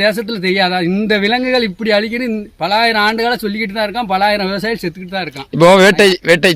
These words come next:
Speaker 2: தடுப்பு முகாம், வேட்டை தடுப்பு சட்டம், வனவிலங்குக்கு இருக்க பாதுகாப்பு இந்த விவசாயிகளுக்கும் மக்களுக்கும் ஏன்
Speaker 1: விவசாயி,
Speaker 2: இல்ல?
Speaker 1: நான் என்ன சொல்றேன், விவசாயி உயிருக்கும் பாதுகாப்பு கிடையாது, விவசாய நிலங்களுக்கும் பாதுகாப்பு கிடையாது. இது விவசாயியோட தலையெழுத்து. ஆனா நம்ம ஒற்றுமையா செயல்படல, நம்மளோட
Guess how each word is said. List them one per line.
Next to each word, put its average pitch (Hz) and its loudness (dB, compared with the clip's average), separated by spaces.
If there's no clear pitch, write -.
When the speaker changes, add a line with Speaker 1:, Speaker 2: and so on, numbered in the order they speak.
Speaker 2:
தடுப்பு 151 4
முகாம், 156 4
வேட்டை 147 4
தடுப்பு 139 2
சட்டம், 156 4
வனவிலங்குக்கு 170 4
இருக்க 175 6
பாதுகாப்பு 143 4
இந்த 175 4
விவசாயிகளுக்கும் 147 4
மக்களுக்கும் 143 2
ஏன் 147 4
Speaker 1:
விவசாயி, 123 2
Speaker 2:
இல்ல? 127 4
Speaker 1:
நான் 151 -8
என்ன 214 -12
சொல்றேன், 185 -6
விவசாயி 190 -4
உயிருக்கும் 208 -6
பாதுகாப்பு 180 -4
கிடையாது, 147 -8
விவசாய 180 -4
நிலங்களுக்கும் 170 -4
பாதுகாப்பு 185 -6
கிடையாது. 139 -10
இது 196 -4
விவசாயியோட 214 -2
தலையெழுத்து. 180 -4
ஆனா 185 -6
நம்ம 160 -6
ஒற்றுமையா 226 -8
செயல்படல, 175 -6
நம்மளோட 240 -2